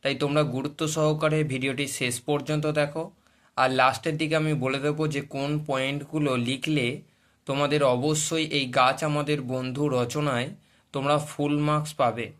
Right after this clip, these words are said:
তাই তোমরা ভিডিওটি স্কিপ না করে সম্পূর্ণ দেখতে থাকো। আর চ্যানেলে নতুন হয়ে থাকলে চ্যানেলটি চটপট সাবস্ক্রাইব করে নাও, কারণ এরকম নিত্য নতুন রচনার ভিডিও পেতে চ্যানেলটি সাবস্ক্রাইব করা থাকলে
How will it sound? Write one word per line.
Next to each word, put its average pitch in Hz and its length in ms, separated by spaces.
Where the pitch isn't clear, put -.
তাই 135 140
তোমরা 147 280
ভিডিওটি 151 440
স্কিপ 147 420
না 151 100
করে 151 220
সম্পূর্ণ 143 540
দেখতে 123 360
থাকো। 151 380
আর 127 180
চ্যানেলে 147 520
নতুন 135 340
হয়ে 151 140
থাকলে 147 400
চ্যানেলটি 135 420
চটপট 135 440
সাবস্ক্রাইব 135 680
করে 151 200
নাও, 139 280
কারণ 135 200
এরকম 147 400
নিত্য 135 340
নতুন 156 380
রচনার 135 460
ভিডিও 147 400
পেতে 151 380
চ্যানেলটি 135 460
সাবস্ক্রাইব 147 640
করা 151 180
থাকলে 151 500